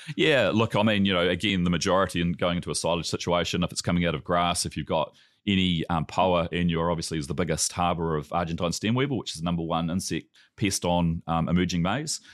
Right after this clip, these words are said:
Yeah, look at, um, it's just a given really in terms of the seed treatment. So the L four hundred treatment will give you that protection through the poncho treatment.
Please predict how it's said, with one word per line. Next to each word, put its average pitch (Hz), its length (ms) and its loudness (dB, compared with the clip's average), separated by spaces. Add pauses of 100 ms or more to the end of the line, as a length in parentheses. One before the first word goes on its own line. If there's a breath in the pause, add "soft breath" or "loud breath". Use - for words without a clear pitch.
(140 loud breath)
Yeah, 104 200 2
look 95 180 0
at, - 300 -2
um, 82 260 2
it's - 80 -2
just - 160 -2
a - 20 -6
given 87 300 0
really 82 220 0
in 82 80 0
terms 80 260 -2
of 80 80 -6
the 73 40 -6
seed 82 220 -2
treatment. 90 440 -2
So 82 220 0
the 82 200 -2
L 92 160 2
four 82 220 0
hundred 87 300 2
treatment 92 420 -2 (140)
will - 120 -18
give 87 120 0
you 85 60 2
that - 140 -2
protection - 500 -4
through 82 200 -2
the 80 100 -4
poncho 90 340 -4
treatment. 131 460 -4